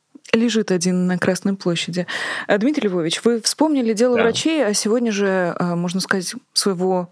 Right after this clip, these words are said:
Speaker 1: рода годовщина. Тринадцатого января была опубликована в «Правде», э, ст-, статья, сообщение об аресте врачей, подробности так называемого заговора. И буквально на этом фоне развивается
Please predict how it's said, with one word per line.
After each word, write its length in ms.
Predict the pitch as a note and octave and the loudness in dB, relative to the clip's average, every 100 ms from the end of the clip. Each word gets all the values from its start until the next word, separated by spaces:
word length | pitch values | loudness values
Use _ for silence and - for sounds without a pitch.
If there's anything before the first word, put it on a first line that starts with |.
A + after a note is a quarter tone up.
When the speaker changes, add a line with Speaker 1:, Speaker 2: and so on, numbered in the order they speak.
| - | -4
Speaker 1:
рода 220 | F#3+ F3+ | -2 0
годовщина. 640 | E3+ F#3+ - D#4 A#3+ E3 | 0 0 0 0 -2 -2
Тринадцатого 480 | - F#3+ G#3 - G#3+ | -4 -2 -2 -2 0
января 400 | G#3+ A#3 G3+ E3+ - - - - | 0 0 0 -2 -8 -12 -14 -4
была 160 | F3+ E3+ | -2 -2
опубликована 580 | F3+ F#3 F#3+ F#3+ F3 | -2 -4 0 0 -2
в 60 | F3 | -2
«Правде», 600 | - C#4 G#3+ F#3 F3 E3 | -2 0 0 0 0 -2
э, 280 | - F3 E3+ F3 | -2 -2 -2 -4
ст-, 240 | - - | -4 -4
статья, 680 | F3 - F3+ - G#3 A3+ G3+ | -2 -2 -2 0 2 2 2
сообщение 600 | - E3 - A3 F#3 E3+ | 0 -2 0 0 0 0
об 120 | E3 | 0
аресте 300 | F3 F3 - | 0 -2 -2
врачей, 300 | F3 F3 C#4 | -2 0 0
подробности 540 | G#3 F#3+ G3 E3+ - | 0 0 0 -2 -2
так 160 | D#3 E3+ | -4 -2
называемого 500 | F3 E3+ E3+ E3 E3+ | -2 0 -2 -2 0
заговора. 420 | A#3 B3 G#3+ F3 - - - - - - | 0 2 0 -2 -4 -8 -8 -10 -8 -4
И 60 | |
буквально 360 | F#3 F#3+ B3 A#3+ | 0 2 4 2
на 160 | G#3 | 0
этом 220 | G3+ G#3+ G#3 | 0 -2 0
фоне 460 | C4+ D#4 C4+ G#3 | 0 2 2 0
развивается 720 | F#3+ G3 G3 A3+ A3 - F#3+ | 0 0 2 2 0 0 0